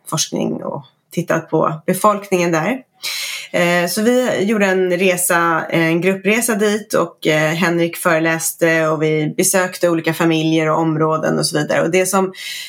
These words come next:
slog mig liksom så tydligt var ju att deras inställning till livet, det är liksom enkelheten. Man är nöjd med så mycket mindre än vad jag upplever ibland att vi strävar efter här hemma. Ehm, och man,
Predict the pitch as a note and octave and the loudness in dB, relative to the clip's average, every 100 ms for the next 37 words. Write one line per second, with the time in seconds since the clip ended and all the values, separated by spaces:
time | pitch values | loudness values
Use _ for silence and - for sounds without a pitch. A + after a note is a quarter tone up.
0 | - - G3+ A#3 G#3+ F#3 F#3 G3+ A3 G#3+ | -2 0 2 0 0 0 2 2 2 2
1 | F#3+ E3+ D#3+ - - - - - D#3 E3+ | 2 2 0 -4 -8 -12 -20 -12 -4 0
2 | E3 - E3 - G#3+ F#3 F#3+ A#3+ - D#3+ | 0 0 -2 0 0 0 0 0 0 0
3 | D#3+ D#3+ D#3 - - _ _ D3+ F3+ E3 | 0 -2 -2 -6 -10 _ _ -2 0 2
4 | D#3 - - E3+ F#3+ F3 D#3+ - G3+ G3 | 2 -2 -2 0 2 2 0 0 2 2
5 | F3+ F3+ E3+ E3 D#3 D#3 F3 E3+ F3 - | 0 0 2 2 0 0 0 0 -4 -2
6 | G#3+ G3+ D#3+ - E3+ D3+ A#3 A3 - - | 2 2 0 0 -2 0 0 0 -4 -4
7 | C#3 C3+ E3+ F#3 F#3+ G3 G3 G3 F3+ D#3+ | -2 2 2 2 2 2 2 2 0 0
8 | E3+ F3 F3 F3+ F#3+ G3 A3 G#3+ F3 D#3+ | 0 0 0 2 2 2 2 0 2 2
9 | D3+ D3+ D3+ D3+ D3+ - - - - E3 | 2 2 2 0 -4 -16 -18 -20 -4 0
10 | D#3+ D#3+ F3 F3 D#3+ E3 D#3+ D#3 D#3+ E3 | 2 0 0 0 2 0 0 -2 -2 -2
11 | - E3 D#3+ D#3+ D#3 D#3 D#3+ D3 E3 F3+ | 0 0 0 -2 -2 -2 0 0 0 0
12 | D#3+ F#3+ D#3+ D#3+ E3 E3 - E3 D#3 D#3 | 0 0 0 -4 -10 -10 -2 0 0 -2
13 | E3 E3+ - F3 E3+ F#3 E3+ E3+ | -2 -4 -2 -2 -2 0 0 0